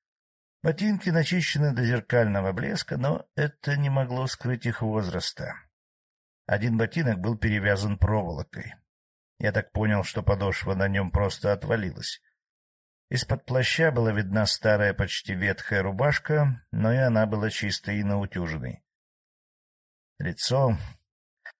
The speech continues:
Его лицо было обычным лицом старого человека. Вот только во взгляде было что-то непреклонное и гордое,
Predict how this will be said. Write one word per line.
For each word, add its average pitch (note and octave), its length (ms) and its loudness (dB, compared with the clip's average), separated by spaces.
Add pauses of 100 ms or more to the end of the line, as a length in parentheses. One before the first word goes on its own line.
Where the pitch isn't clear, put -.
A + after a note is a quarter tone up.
(640)
Его G#2+ 220 0
лицо C#3+ 280 0
было B2+ 260 4
обычным B2 520 0
лицом A#2+ 400 0
старого A#2+ 500 4
человека. A2 840 2 (920)
Вот - 200 -2
только C#3 360 -2
во A#2+ 100 2
взгляде A2 640 2
было A2 340 0
что-то G#2 680 2
непреклонное G#2 960 2
и - 20 0
гордое, F2+ 640 -2